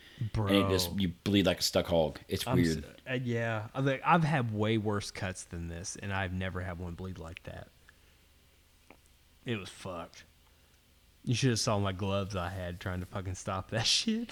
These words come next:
Speaker 1: That's how it goes.
Speaker 2: Yeah. The, um, uh, the nurse was, uh, yeah. She, uh, she took care of us. Took care of me.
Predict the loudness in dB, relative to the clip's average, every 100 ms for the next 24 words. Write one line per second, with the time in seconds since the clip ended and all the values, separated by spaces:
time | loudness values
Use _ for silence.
0 | -12 -16 -20 -20 -20 _ -10 -10 -10 -20
1 | _ -20 -20 -20 -20 -20 -16 -10 -8 -6
2 | -4 -2 -4 -6 -12 -18 -18 -10 -8 -6
3 | -6 -8 -12 -20 -20 -20 -20 -20 -20 -14
4 | -6 -4 -4 -6 -6 -8 -8 -12 -12 -8
5 | -4 -4 -6 -10 -10 -8 -6 -6 -6 -8
6 | -18 -18 -18 -12 -12 -14 -20 -20 -12 -6
7 | -6 -6 -10 _ _ _ _ _ -20 -20
8 | -20 _ _ _ _ _ _ _ -18 -12
9 | -8 -6 -6 -6 -10 -16 _ _ -18 -10
10 | -6 -6 -2 0 0 -2 -8 -10 -16 -20
11 | -20 -14 -4 -2 -2 -2 -4